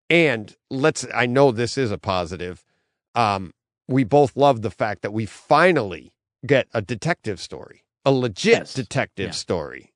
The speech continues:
Speaker 1: right? Not like, I mean, I guess, I guess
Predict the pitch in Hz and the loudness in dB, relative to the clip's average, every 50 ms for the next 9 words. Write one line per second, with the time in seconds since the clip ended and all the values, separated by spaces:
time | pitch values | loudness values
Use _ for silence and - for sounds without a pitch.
0 | _ - 113 107 113 135 - - _ - 127 147 165 175 - 143 151 143 131 - | _ -2 0 0 0 0 -2 -4 _ 0 2 4 4 4 4 4 4 4 2 0
1 | _ _ _ _ _ - 143 147 143 131 123 113 107 92 - _ _ _ _ _ | _ _ _ _ _ -2 0 0 0 0 -2 -2 -6 -8 -12 _ _ _ _ _
2 | _ - 98 92 87 - 123 123 123 123 - - - - _ _ _ _ _ _ | _ -8 -8 -8 -6 -4 -2 -2 -2 -2 -4 -10 -14 -16 _ _ _ _ _ _
3 | - 90 82 95 113 110 - | -14 -12 -10 -10 -10 -10 -12